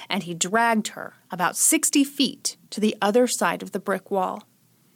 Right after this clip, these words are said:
At one point, he shoved her face in the mud. They sat there in the cold, in the mud, waiting for Melvin to come home.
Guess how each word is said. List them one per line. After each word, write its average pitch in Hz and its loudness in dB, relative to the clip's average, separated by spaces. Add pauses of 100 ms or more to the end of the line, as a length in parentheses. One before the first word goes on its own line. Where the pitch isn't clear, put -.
(600)
At 190 0
one 233 4
point, 254 -4
he 214 -6
shoved 214 0
her 175 0
face 202 2
in 185 -2
the 175 0
mud. - -8 (1700)
They 190 4
sat 226 2
there 185 -4 (180)
in 214 6
the 220 8
cold, 185 2 (400)
in 240 6
the 240 8
mud, 190 4 (560)
waiting 185 0
for 185 -6
Melvin 170 -2
to 170 -10
come 180 -14
home. - -12